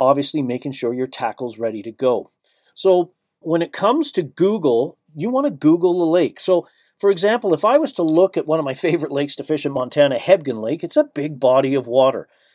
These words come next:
And one of the first places I go is Google Maps. Now, when you first look up Hebgen Lake on Google Maps,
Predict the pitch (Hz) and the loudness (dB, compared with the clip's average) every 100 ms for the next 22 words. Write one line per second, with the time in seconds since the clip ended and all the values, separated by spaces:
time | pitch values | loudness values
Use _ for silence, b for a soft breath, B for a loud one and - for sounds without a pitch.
0 | - 156 170 175 147 - 330 302 - 185 | -4 -2 0 0 0 2 2 2 0 0
1 | 151 139 127 160 208 147 123 131 - - | 0 -2 0 0 2 2 0 -2 -6 -10
2 | - 151 151 147 131 113 87 - 151 139 | 2 4 6 4 2 -4 -6 -10 -4 -2
3 | 143 165 151 - 262 294 277 - 196 165 | 0 -2 -2 2 2 2 0 2 4 2
4 | b b b 170 165 175 160 143 170 170 | b b b 0 2 2 4 4 4 0
5 | 131 123 147 135 117 113 151 - | -2 0 0 0 0 -2 -2 -4